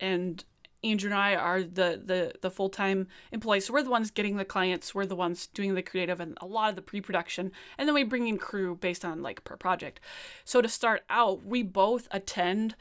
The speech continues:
a discovery meeting with the client to talk about a lot of things. And so that's kind of where my role starts, <laughs> you know, is we're, we're talking in the discovery meeting. What are they thinking for the project? What are their goals? Who's their audience?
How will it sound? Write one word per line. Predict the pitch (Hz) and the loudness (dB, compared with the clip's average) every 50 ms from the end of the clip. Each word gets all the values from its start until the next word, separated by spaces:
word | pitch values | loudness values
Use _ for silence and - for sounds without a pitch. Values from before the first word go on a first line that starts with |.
| - - - - - _ _ _ _ - | -14 -20 -20 -20 -20 _ _ _ _ 0
a | 202 196 190 185 185 | 2 4 4 4 2
discovery | 202 190 - - 196 196 196 208 208 208 | 0 -4 0 0 2 2 2 0 0 0
meeting | 220 220 226 254 247 233 | 0 2 2 2 2 2
with | 180 175 - | 0 0 0
the | - 214 | -4 -4
client | - 254 254 262 285 330 370 392 - - | 0 0 2 2 4 2 2 0 -2 -6
to | - 240 | -6 -8
talk | 202 - - - 180 - - - | -6 -4 -2 -2 -2 -2 -2 -2
about | 220 240 247 254 269 - - _ | 0 2 4 4 2 2 -2 _
a | - | -2
lot | 247 247 247 254 | 0 2 2 2
of | 269 269 - | 0 0 0
things. | - 277 277 277 285 294 294 - | -2 0 0 2 0 0 -2 -2
And | - 233 220 | -4 -4 -4
so | - 233 | -4 0
that's | 202 220 233 240 - | 4 4 4 4 4
kind | - - - 254 226 | 0 -2 0 0 0
of | 196 185 | 0 2
where | 208 208 208 202 202 202 - - - - - - - - - - - _ _ _ - | 2 4 4 4 4 0 -2 -8 -16 -20 -20 -20 -20 -20 -20 -20 -20 _ _ _ -4
my | 214 220 214 220 | 0 2 2 2
role | 214 196 202 196 190 180 180 180 | 2 2 2 4 4 4 4 2
starts, | - - 202 175 - - - - - - 254 | 0 0 2 2 2 0 0 -2 -2 -2 -4
<laughs> | - | -2
you | 247 247 240 | 0 0 2
know, | 226 208 202 196 196 | 4 4 6 4 4
is | - 214 208 190 190 | 4 2 -2 -2 0
we're, | 185 196 196 - - | 0 2 0 0 0
we're | 190 202 190 | 0 0 0
talking | 190 - 214 208 202 - 208 202 185 | 2 2 2 2 2 2 -2 -2 0
in | - 202 | 0 0
the | 202 196 | 0 0
discovery | 170 185 - - 190 185 185 196 185 175 | 0 -2 0 0 0 0 2 0 0 0
meeting. | 185 165 147 156 160 170 180 - - 220 | 0 -2 -2 -2 -4 -6 -6 -10 -12 -8
What | 196 208 226 220 | 0 2 4 4
are | 226 233 | 4 2
they | 220 226 | 2 0
thinking | 226 285 262 - - 233 | 2 0 0 0 0 -2
for | 220 - 196 | -2 -2 -4
the | 185 | -4
project? | 180 - - 190 180 175 170 180 170 170 - - | -4 0 2 2 2 2 0 -4 -4 -6 -6 -2
What | 190 208 202 208 | 0 0 2 2
are | 208 208 | -2 -2
their | 196 220 226 233 | -2 -2 -2 -2
goals? | 233 226 254 233 214 185 170 160 165 180 | 0 0 0 2 2 4 4 4 2 0
Who's | - - 202 196 | -4 -6 -4 -2
their | 214 214 - - | -2 -2 0 0
audience? | 208 202 196 185 180 170 165 170 - - | 2 2 2 2 0 -2 -4 -4 -6 -10